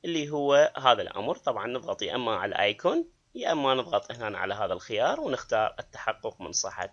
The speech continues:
البيانات. طبعًا راح تطلع لنا هذه النافذة، هذه النافذة بها إعدادات كثيرة اللي هي أول بانل الإعدادات، ثاني بانل اللي هو رسالة الإدخال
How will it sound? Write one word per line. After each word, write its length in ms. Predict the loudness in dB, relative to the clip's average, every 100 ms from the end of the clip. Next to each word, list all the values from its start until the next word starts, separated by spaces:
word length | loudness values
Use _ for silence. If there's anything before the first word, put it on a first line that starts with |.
| -4
البيانات. 580 | -2 -2 -2 -8 -14 -16 -16 -20 _
طبعًا 180 | 0 2
راح 120 | 0
تطلع 320 | -2 -2 0
لنا 260 | 2 2 2
هذه 120 | 0
النافذة، 680 | 2 0 0 2 4 4 0 _ _ _ _ 0
هذه 180 | 4 4
النافذة 460 | 4 2 0 -2
بها 340 | -2 -2 2 4
إعدادات 520 | 4 2 4 4 2
كثيرة 640 | -8 -4 2 4 4 2 -4
اللي 260 | -12 -10 -8
هي 300 | -4 -2 -4 -2
أول 480 | 0 4 6 4 0 _ _
بانل 360 | -2 0 -2 -4 -6
الإعدادات، 760 | -2 -2 -2 -2 2 2 2 -4 _ _ -20 -20 _
ثاني 220 | -2 -2 0
بانل 260 | 0 0
اللي 240 | -2 -6 -4
هو 160 | -4
رسالة 400 | -2 2 2 2 -4
الإدخال 760 | -10 -10 0 4 6 4 -2